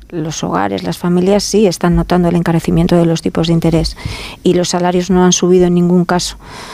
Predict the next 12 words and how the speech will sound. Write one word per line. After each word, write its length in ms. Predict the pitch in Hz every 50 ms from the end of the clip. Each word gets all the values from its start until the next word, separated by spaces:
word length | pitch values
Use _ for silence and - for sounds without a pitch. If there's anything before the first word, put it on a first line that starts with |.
| - -
al 160 | - - 180 175
mismo 300 | 175 170 170 175 175 170
ritmo 280 | 175 180 175 175 180 175
que 60 | 180
está 160 | 170 - -
subiendo 380 | - - 180 175 180 170 175 175
el 80 | 165
precio 280 | - 175 170 - 180 170
de 120 | 170 165
la 100 | 156 147
vida. 300 | 151 151 - - - - - - - - - - - - - - - - -
Eh, 580 | 190 180 180 175 175 175 180 180 185 185 185